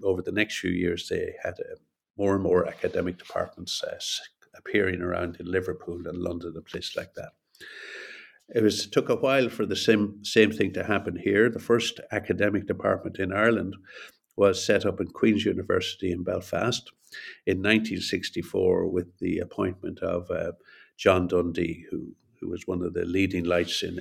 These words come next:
in anesthesia. And then the following year, the first, um, professor was appointed down here in, in Southern Ireland in nineteen sixty-five, when Tommy Gilmartin was appointed as the, um,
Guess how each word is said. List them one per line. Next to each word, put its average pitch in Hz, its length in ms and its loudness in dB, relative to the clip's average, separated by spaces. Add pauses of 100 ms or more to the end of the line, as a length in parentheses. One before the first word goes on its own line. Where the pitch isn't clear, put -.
in 90 160 -4
anesthesia. 85 720 -4 (640)
And 90 380 0
then 92 340 0 (140)
the 107 60 -2
following 110 480 2
year, 87 320 0
the - 100 -8
first, - 440 -2
um, 90 220 2 (280)
professor 92 600 -2
was 90 160 -8
appointed 92 460 -4
down 90 300 -2
here 90 380 -2
in, 87 280 -8 (160)
in 87 100 -18
Southern 98 400 -4
Ireland 101 380 0 (340)
in 95 160 0
nineteen 98 380 2
sixty-five, 90 800 -2
when 90 160 -8
Tommy 90 440 -8
Gilmartin 90 520 -4
was 90 200 -6
appointed 90 560 -10
as - 400 -6
the, 90 240 -4
um, 85 180 -8